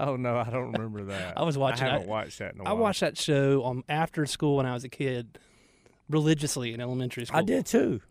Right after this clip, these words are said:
Speaker 2: I love that show.
Speaker 1: I did, too.
Speaker 2: Huey, Dewey, and Louie, right? Those are the names of the ducks.
Speaker 1: Don't remember that either.
Speaker 2: The only reason I remember is I had to ask Scarlett when I,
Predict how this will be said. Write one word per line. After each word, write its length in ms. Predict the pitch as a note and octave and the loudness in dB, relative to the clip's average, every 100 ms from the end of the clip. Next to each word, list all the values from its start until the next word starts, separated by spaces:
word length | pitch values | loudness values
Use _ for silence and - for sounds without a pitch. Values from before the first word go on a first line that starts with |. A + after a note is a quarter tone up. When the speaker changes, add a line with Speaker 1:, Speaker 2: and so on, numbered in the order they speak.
| - | -4
Speaker 2:
I 60 | |
love 240 | D3 C#3+ C3+ | 0 2 0
that 180 | A#2+ A2+ | -4 -6
show. 260 | A#2+ G#2+ - _ _ | -8 -8 -16 _ _
Speaker 1:
I 100 | D#3 | -4
did, 200 | F3+ D#3 | -4 -6
too. 300 | - F#3 - - _ _ _ _ _ _ | -4 -4 -4 -12 _ _ _ _ _ _
Speaker 2:
Huey, 320 | - F#3+ A3 E3+ | 2 4 6 4
Dewey, 320 | F3 F3+ D#3+ | 6 6 6
and 120 | C3+ | 4
Louie, 280 | D3+ C3 B2+ | 2 2 -2
right? 180 | A#2 C#3 | -8 -6
Those 180 | C#3+ C3+ | -6 -4
are 40 | |
the 60 | C3 | -2
names 220 | C#3 C3 | -2 -2
of 60 | |
the 60 | A#2+ | -4
ducks. 420 | A#2+ D3+ D#3+ - _ _ | -2 -2 -4 -16 _ _
Speaker 1:
Don't 160 | A#2+ C3 | -4 -2
remember 300 | C3+ D3+ D3 | 2 2 4
that 220 | D#3+ F3 | 2 4
either. 300 | F#3 - F#2+ _ _ _ _ | 2 0 -6 _ _ _ _
Speaker 2:
The 60 | E3 | 6
only 120 | F#3+ | 8
reason 200 | E3+ D#3+ | 8 6
I 20 | |
remember 240 | F#3 C3 | 4 2
is 80 | B2+ | 0
I 60 | B2+ | 0
had 80 | B2+ | 0
to 40 | |
ask 140 | B2+ B2+ | -2 -2
Scarlett 380 | D3+ D3 A#2 | 0 0 -2
when 120 | |
I, 20 | A2+ | -8